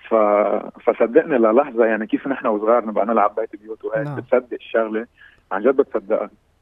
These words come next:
Speaker 1: آه، ولما انا مصدقها وريان مصدقتها، الناس ما بتصدقها.
Speaker 2: نعم.
Speaker 1: ف-، فصراحه صدقناها، وانا يعني بحب يكون عندي عائله، فشعور كتير حلو.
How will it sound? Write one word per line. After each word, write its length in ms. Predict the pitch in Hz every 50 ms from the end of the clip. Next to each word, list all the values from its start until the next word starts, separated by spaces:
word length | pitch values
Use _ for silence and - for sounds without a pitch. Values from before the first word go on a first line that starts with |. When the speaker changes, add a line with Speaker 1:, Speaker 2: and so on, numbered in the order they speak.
| _ _ _ _ -
Speaker 1:
آه، 540 | - 110 110 107 107 107 107 107 104 107 107 -
ولما 360 | 113 113 113 117 120 120 135
انا 100 | 156 156
مصدقها 500 | 135 _ 117 104 107 127 127 120 123 113
وريان 520 | 107 107 104 107 107 107 117 139 147 131
مصدقتها، 460 | 110 - 113 107 98 - _ 127 123
الناس 200 | 123 127 139 143 _ -
ما 80 | 131
بتصدقها. 500 | 127 - _ - 104 _ - 95 - - _ _ _
Speaker 2:
نعم. 220 | - 160 185 151 139 - _ _ _ _ - _ _
Speaker 1:
ف-، 500 | 113 107 104 104 104 101 101 95 92 - _ -
فصراحه 500 | - 113 - - - 143 160 - 135 123 _
صدقناها، 480 | 113 104 110 113 101 113 117 107 107 107
وانا 500 | 107 - 123 143 160 143 139 131 107 - _ _ -
يعني 180 | 110 95 104
بحب 280 | 107 - - 139 143 143
يكون 220 | 131 - 117 107
عندي 200 | 101 101 110 104
عائله، 300 | 104 92 101 104 98 101
فشعور 960 | 101 _ - 104 98 95 98 _ _ _ _ _ _ _ _ _ - 110 - 147
كتير 220 | - - 151 151
حلو. 240 | - 123 113 107